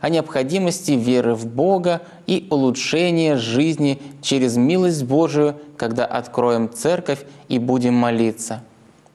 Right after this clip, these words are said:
Двадцать первого июня тысяча девятьсот тридцать восьмого года сотрудник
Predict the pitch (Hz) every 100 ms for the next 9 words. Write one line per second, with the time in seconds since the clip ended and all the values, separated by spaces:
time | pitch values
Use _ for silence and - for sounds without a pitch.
0 | _ _ - - - - - - - 120
1 | 147 196 180 185 190 185 170 - 165 160
2 | 190 202 185 190 139 127 120 131 131 131
3 | 139 139 120 120 123 131 131 135 170 202
4 | 180 - 165 190 208 196 180